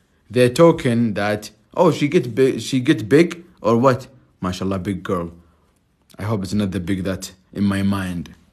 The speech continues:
like, big, big. Maybe she, she, they mean just getting, like, younger or something. So big means, uh, like, in age, not big in body.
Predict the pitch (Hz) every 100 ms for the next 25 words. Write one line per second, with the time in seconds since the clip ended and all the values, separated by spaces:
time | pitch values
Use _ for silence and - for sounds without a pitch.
0 | 87 92 92 82 107 87 82 90 - -
1 | _ _ _ _ _ _ - 107 110 -
2 | 110 95 - - 110 110 120 123 110 104
3 | 98 120 110 104 95 92 - _ _ -
4 | 87 90 92 - _ _ _ _ _ _
5 | _ 107 107 104 95 85 87 - 90 85
6 | 82 78 - 95 107 95 87 92 92 82
7 | 82 60 - - 85 - 92 - 104 90
8 | - 92 85 80 92 87 82 90 78